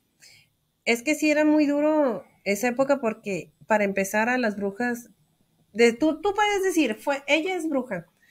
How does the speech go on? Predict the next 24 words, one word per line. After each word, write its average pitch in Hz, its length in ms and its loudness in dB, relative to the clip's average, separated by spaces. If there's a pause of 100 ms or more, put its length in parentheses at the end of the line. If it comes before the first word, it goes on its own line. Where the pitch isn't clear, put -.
(180)
Entonces 254 420 2
ya 254 220 2
tú 277 160 0
la 277 120 4
acusabas 254 640 2 (140)
y 220 200 -2
te 220 80 0
decían, 214 280 2
"A 202 100 6
ver, 196 120 -2
dame 196 200 0
fundamentos". 180 680 -2
"No, 277 220 2
porque 180 720 -4
la 196 140 2
vi 196 180 -4
que 240 440 -4
conquistó 202 680 -6
a 226 120 -4
mi 233 140 -2
marido 190 340 -4
con 220 100 -8
la 190 60 -8
mirada - 320 -16